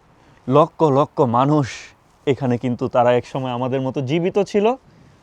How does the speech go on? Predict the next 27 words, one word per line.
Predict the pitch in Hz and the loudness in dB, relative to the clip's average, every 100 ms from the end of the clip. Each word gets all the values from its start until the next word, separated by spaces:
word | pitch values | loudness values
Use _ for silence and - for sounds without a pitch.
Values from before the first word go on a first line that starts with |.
| _ | _
অন্য | - 156 175 170 | -2 0 2 2
ধর্মের | 156 156 165 160 | 2 2 0 2
হওয়ার | 151 156 | 4 4
কারণে | 143 143 147 165 | 2 0 0 -2
তাদেরকে | 143 131 135 147 | -4 -4 -2 0
এইভাবে | 135 139 143 - | 2 2 0 0
কবর | 143 143 | 2 2
দেওয়া | 135 147 | 2 2
হয়েছে। | 147 151 160 214 247 _ _ - _ _ _ _ - | 2 2 0 -2 -4 _ _ -20 _ _ _ _ 0
আর | 139 143 - _ | 0 0 -8 _
আমরা | 151 165 156 | -4 0 0
মুসলমান, | 139 - 185 185 208 - | 0 2 0 2 0 -2
আমাদেরকেও | - 160 185 226 220 233 | -4 0 4 4 6 4
কবর | 214 175 156 147 | 8 6 6 4
দেওয়া | 143 131 | 4 2
হবে। | 123 110 101 110 _ _ 143 | 0 -6 -8 -10 _ _ -6
দিন | 147 160 | -4 -4
শেষে | - 156 - 180 190 _ _ _ _ _ | -2 -4 -2 -4 -4 _ _ _ _ _
আমরা | 143 151 151 | -2 0 0
যতই | 120 147 160 156 151 | 2 2 4 2 4
অর্থবিত্তের | 135 147 - 156 139 139 - - 156 | 2 0 0 -2 0 -2 -4 0 0
মালিক | 135 123 151 156 - | 2 0 0 -2 -2
হই | 165 | -2
না | 156 | 0
কেন, | 143 135 135 196 _ _ _ _ _ _ _ 127 _ - | -2 -2 -4 -6 _ _ _ _ _ _ _ -20 _ -2
আমাদের | 147 143 139 123 | 2 4 2 0
কিন্তু | 135 123 139 131 | -4 -4 -6 -8